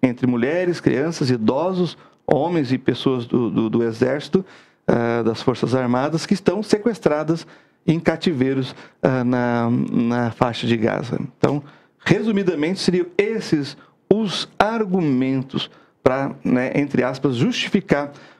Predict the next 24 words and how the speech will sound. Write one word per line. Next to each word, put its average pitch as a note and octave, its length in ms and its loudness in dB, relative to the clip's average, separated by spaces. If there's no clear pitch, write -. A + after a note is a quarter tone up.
um, C3+ 480 2
um C#3 60 2
ataque. C3 560 -2
Em-, D4+ 200 2
embora F#3 480 0
sempre A3+ 520 2
acontecem F3 600 0
esses D3 140 -2
ataques, D#3 420 -4
o, E3 260 0
o C3 200 2
último D#3 340 0
conflito C#3+ 480 -2
foi C#3+ 160 0
em C3+ 40 -2
dois B2 240 -2
mil B2 180 0
e B2 40 0
vinte C#3+ 240 -2
e G3 40 2
um, A#3+ 160 0
levou D#3 380 0
onze A#3 360 0
dias D#3 400 0